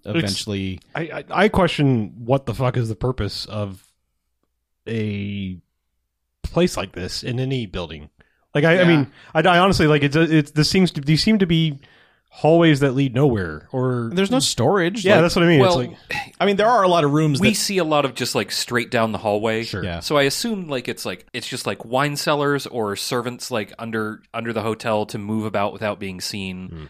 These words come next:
Speaker 4: that sort of thing, sort of like the Disney
Speaker 3: And it's
Speaker 4: tunnels.
Speaker 3: probably an area that's just basically they shut off all but a couple lights in it.
Speaker 2: Right.
Speaker 3: Normally it's probably brightly lit.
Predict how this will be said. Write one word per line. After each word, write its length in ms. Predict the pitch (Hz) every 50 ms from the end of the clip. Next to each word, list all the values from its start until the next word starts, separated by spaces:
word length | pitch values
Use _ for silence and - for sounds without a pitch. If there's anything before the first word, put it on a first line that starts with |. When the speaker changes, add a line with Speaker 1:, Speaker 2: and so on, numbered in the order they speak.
| - _
Speaker 4:
that 160 | - 107 -
sort 160 | - 107 90
of 60 | -
thing, 160 | - 92 87
sort 180 | 90 - 113 95
of 40 | 92
like 120 | 90 -
the 60 | -
Disney 300 | 78 - 87 80 - -
Speaker 3:
And 80 | - -
it's 80 | 92 -
Speaker 4:
tunnels. 160 | - - 202 196
Speaker 3:
probably 160 | 196 160 135
an 100 | 123 123
area 340 | 139 131 131 127 120 113 107
that's 180 | 110 117 110 -
just 300 | - 120 107 - - -
basically 320 | 123 107 - - 123 113
they 120 | 101 101
shut 220 | 101 - - 127 110
off 200 | 107 104 - -
all 180 | - 117 110
but 120 | 110 113 110
a 40 | 117
couple 340 | - - 123 - 107 110
lights 320 | 107 104 104 104 107 - -
in 140 | 117 107 101
it. 140 | 101 104 _ _ _ _
Speaker 2:
Right. 160 | - - - -
Speaker 3:
Normally 380 | 131 139 135 127 123 113 110
it's 120 | 107 107 -
probably 300 | - 123 113 - 110 104
brightly 480 | - - 127 123 120 120 - 127 117 107
lit. 400 | 110 113 110 110 113 113 _